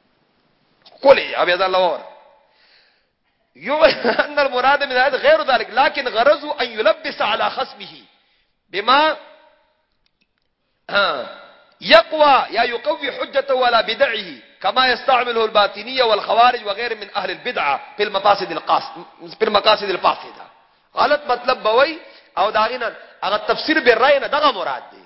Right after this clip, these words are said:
څه مراد دی؟ لکه لنډ ورونو دا واورئ، ما چې څومره را جمع کړې ده، جمع د آیت کریمه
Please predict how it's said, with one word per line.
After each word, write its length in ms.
څه 40
مراد 260
دی؟ 60
لکه 280
لنډ 380
ورونو 260
دا 120
واورئ، 360
ما 280
چې 120
څومره 200
را 180
جمع 280
کړې 260
ده، 180
جمع 540
د 140
آیت 460
کریمه 680